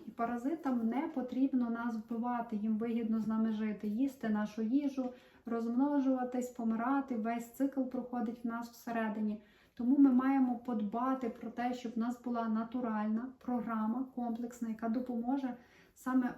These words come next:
усунути паразитів, зробити так, щоб вони не захотіли жити в нашому організмі. Бо якщо, наприклад, ми почнемо їх вбивати, це буде негативно впливати на наш організм,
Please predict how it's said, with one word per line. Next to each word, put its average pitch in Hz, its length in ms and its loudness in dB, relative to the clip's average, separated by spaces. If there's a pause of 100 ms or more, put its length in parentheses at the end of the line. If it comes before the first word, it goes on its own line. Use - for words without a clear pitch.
усунути 226 720 2
паразитів, 240 720 -2
зробити 247 400 -4
так, 254 220 -2
щоб - 220 -4
вони 233 200 -2
не 226 260 2
захотіли 247 640 -2
жити 226 360 -4
в 226 80 -2
нашому 220 480 0
організмі. 214 600 0 (360)
Бо 233 60 -4
якщо, 233 280 -2
наприклад, 269 500 0
ми 262 120 4
почнемо 269 540 4
їх 247 260 -2
вбивати, 247 640 -2
це - 220 -6
буде 240 300 -2
негативно 240 580 0
впливати 226 520 -2
на 220 100 2
наш 220 240 0
організм, 233 440 -2